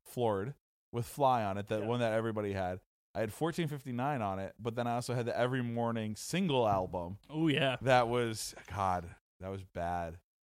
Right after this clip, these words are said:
Speaker 1: I listened to the shit out of a lot of that stuff.
Speaker 2: <laughs>
Speaker 1: You know,
Speaker 2: The
Speaker 1: Mark McGrath,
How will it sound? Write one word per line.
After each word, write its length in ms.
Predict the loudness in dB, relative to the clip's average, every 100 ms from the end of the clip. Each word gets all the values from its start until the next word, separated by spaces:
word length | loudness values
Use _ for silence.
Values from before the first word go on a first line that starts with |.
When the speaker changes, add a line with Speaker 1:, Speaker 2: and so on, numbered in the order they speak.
| _ _
Speaker 1:
I 80 | -2
listened 280 | -2 -2 -4
to 40 |
the 60 | -6
shit 280 | -6 -2 0
out 160 | 0
of 60 | -2
a 40 |
lot 320 | -2 2 2 0
of 60 |
that 240 | -4 -8 -10
stuff. 340 | -8 -6 -4 -4 2
Speaker 2:
<laughs> 180 | 2 2 0 -6 -8
Speaker 1:
You 60 | -2
know, 100 | 4
Speaker 2:
The 60 |
Speaker 1:
Mark 200 | 6 6
McGrath, 600 | 4 2 4 6 4 -2